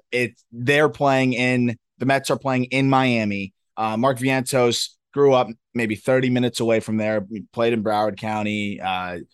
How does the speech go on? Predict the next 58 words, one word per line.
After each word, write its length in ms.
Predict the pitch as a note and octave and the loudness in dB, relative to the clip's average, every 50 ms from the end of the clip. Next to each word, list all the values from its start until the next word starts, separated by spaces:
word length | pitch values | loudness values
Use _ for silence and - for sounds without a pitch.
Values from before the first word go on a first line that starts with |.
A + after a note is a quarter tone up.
| _ _ _ _ | _ _ _ _
I 120 | - G2+ G2+ | -8 -8 -8
played 280 | - - A#2+ A#2 A2 | -4 -2 -2 0 0
against 460 | A2 G2 F2 - B2 B2 A2+ - - | 0 -2 -4 -4 -4 -4 -4 -4 -4
him 100 | A2+ G#2+ | -6 -4
even. 240 | G#2 G#2 G2 G#2+ G#2+ G#2+ G2 | -4 -4 -6 -6 -6 -4 -4
I 60 | F#2+ | -4
mean, 360 | G#2 G#2+ G#2+ G#2+ A2 - - _ _ _ _ _ | -2 -4 -4 -4 -6 -8 -10 _ _ _ _ _
it's, 500 | - C3 B2+ C3 C#3 C#3 C#3+ C3 - - - | -6 -6 -4 -4 -4 -4 -4 -4 -6 -6 -2
he's 200 | E3 G3 E3 D3 | 0 0 2 2
gonna 140 | G#3 E3+ D3+ | 2 0 2
have 220 | D#3 D3 C#3+ - | 2 0 0 -2
so 300 | - - - D3 C#3 C#3 | -2 0 2 2 4 4
many 200 | C#3+ C#3+ C#3+ C3+ | 2 0 0 0
family 420 | C3 - C3 B2+ B2 B2 B2 A#2+ | 0 0 0 2 2 2 0 0
friends 360 | G#2+ - B2 A#2 A#2 A#2 G#2+ A#2 | -2 -2 -2 0 0 0 0 0
out 220 | A2 A2 G#2 - | 0 -2 -2 -2
there 180 | A#2+ A2 G#2+ G#2 | -2 -2 0 0
in 60 | G2 | 0
South 240 | G#2+ A2 G#2 G2+ - | 0 0 -2 -2 -2
Florida. 300 | - D3 D3+ D3 D#3 D3 | 0 2 4 4 4 2
So 180 | - C#3 A2+ - - - - - | 2 0 -2 -2 -4 -12 -20 -6
while 280 | - D3+ D#3+ D#3+ D#3+ D3+ | 0 2 4 4 6 4
I'm 120 | D3+ D3+ | 4 2
sure 260 | - - F3 E3 F3 | 0 2 4 4 4
it 60 | D3 | 4
was 100 | D3+ C#3 | 4 2
a 60 | D3 C#3 | 2 4
longer 340 | C#3 C#3 C3+ C3+ B2 B2+ | 4 4 4 4 2 2
wait 240 | B2 B2 B2+ A#2+ - | 4 4 4 2 0
than 140 | A2+ A2+ G#2+ | -2 -4 -2
he, 320 | A2+ A2+ A2 A2 G#2+ G#2 | -2 -2 -2 -2 -2 -2
uh, 100 | G2 F#2 | -4 -4
wanted 460 | F#2 G2 A2 B2 C3 C3 C#3 C#3+ D3 C#3+ | -4 0 2 2 4 4 4 2 2 2
and 200 | G#2 A2+ G#2+ - | 0 -2 -2 -2
felt 180 | A#2 A2+ F#2 | -2 -2 -2
like 140 | A2 A2 - | -2 -4 -4
he 100 | A#2+ G#2+ | -4 -4
probably 340 | - A#2+ A2+ G#2 A2 A2 - | -2 -2 -2 0 -2 -2 -2
earned 220 | A2+ A#2 A#2 A2+ A#2 | -2 0 0 0 0
it 100 | A2 A2+ | 0 0
a 40 | |
bit 200 | F#2+ A2+ A2+ - - C3 | -2 -2 -4 -2 0 2
earlier, 580 | C#3+ D3+ D#3+ E3 E3+ F3 F3+ F#3 F#3+ F#3+ F#3+ - _ _ _ _ - | 4 6 6 6 6 6 6 4 2 0 -2 -8 _ _ _ _ -2
uh, 180 | B2 B2+ B2 A2+ | 0 2 4 4
at 80 | B2 | 4
least 160 | C#3 C#3 C3 - | 2 2 0 -2
he 60 | A#2+ | -2
gets 180 | C3+ B2 - | -2 -2 0
to 60 | - C3 | 0 0
make 200 | B2 A#2 A2+ - | 0 0 -2 -4
his 120 | A2+ - | -4 -2
debut, 520 | - A#2 A2 G2 A2 A2+ A2+ A2 A2 G#2+ | 0 0 2 2 2 2 2 2 2 2
uh, 140 | G2+ G2+ G2 | 2 0 0
right, 200 | G2 A2 A2+ A2 - | 0 0 0 0 0
right 140 | A#2 A2 G2 | -2 -4 -2
by 160 | - G#2 G2+ | -4 -4 -6
his 120 | G2 F#2 - | -6 -6 -8
hometown. 440 | F#2+ F#2 F#2+ - F#2+ E2 D2+ C#2+ | -8 -10 -10 -10 -12 -12 -12 -14